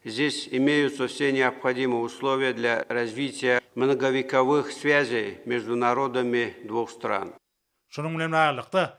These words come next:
Speaker 2: medeniý, bilim we ylym ulganlarynda özara gatnaşyklaryň geljegül ugurlary ara alnyp maslahatlaşyrdy, diýip hurmatly prezidentimiz beýledi. Türkmenistanyň we Vengriýanyň özara medeniýet günlerini guramak,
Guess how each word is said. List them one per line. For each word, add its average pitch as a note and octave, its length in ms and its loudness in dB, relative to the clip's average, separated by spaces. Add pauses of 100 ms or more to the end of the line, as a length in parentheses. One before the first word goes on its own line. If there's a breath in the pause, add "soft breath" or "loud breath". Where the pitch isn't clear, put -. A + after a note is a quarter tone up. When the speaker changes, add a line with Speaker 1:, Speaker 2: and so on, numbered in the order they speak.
(120)
Speaker 2:
medeniý, D#3 540 -4 (160)
bilim F3+ 240 -4
we F#3 220 2
ylym F#3+ 160 -2
ulganlarynda F3+ 640 0 (140 soft breath)
özara D#3+ 340 2
gatnaşyklaryň F#3 600 -2 (220 soft breath)
geljegül D#3 400 -4
ugurlary F3+ 460 0 (220 soft breath)
ara F3 360 4
alnyp D#3+ 200 -2
maslahatlaşyrdy, D#3+ 720 -2
diýip E3+ 220 0 (180 soft breath)
hurmatly E3+ 320 0
prezidentimiz D#3+ 560 -4
beýledi. E3 320 0 (680)
Türkmenistanyň D#3+ 540 -2
we F3 140 0
Vengriýanyň E3+ 580 0 (220 soft breath)
özara D#3+ 360 2
medeniýet E3+ 400 -2
günlerini F#3 320 -4
guramak, D#3+ 380 0